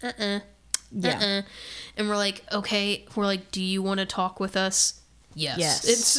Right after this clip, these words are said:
Speaker 1: it, that snapped into a pretty, uh,
Speaker 2: Solid
Speaker 1: confident
Speaker 2: yes.
Speaker 1: cross. And
Speaker 2: Yeah.
Speaker 1: we're like, "Oh, Lord. Okay." We're like, "All right, well, do you mean us any harm, any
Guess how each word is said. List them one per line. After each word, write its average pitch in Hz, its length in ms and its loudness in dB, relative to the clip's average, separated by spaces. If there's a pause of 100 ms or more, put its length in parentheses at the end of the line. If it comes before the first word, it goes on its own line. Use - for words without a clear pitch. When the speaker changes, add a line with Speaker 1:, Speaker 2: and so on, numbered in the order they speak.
(120)
Speaker 1:
it, 233 460 -4
that 202 540 -2
snapped 175 420 0
into 185 220 -4
a 175 60 -2
pretty, 185 600 -2 (560)
uh, 165 460 -2 (320)
Speaker 2:
Solid - 280 0
Speaker 1:
confident 208 440 2
Speaker 2:
yes. 151 200 0
Speaker 1:
cross. 147 440 4
And - 100 -2
Speaker 2:
Yeah. 139 160 0
Speaker 1:
we're - 80 0
like, 156 260 -2
"Oh, 160 280 -4
Lord. 151 280 -8
Okay." 156 400 -2 (720)
We're 220 80 -2
like, 196 160 0
"All 254 120 2
right, 233 240 0
well, 202 560 0 (120)
do 196 160 0
you 196 800 0 (540)
mean 185 360 -2
us 185 440 2
any 175 560 -2 (100)
harm, 170 640 -4 (140)
any 156 580 -2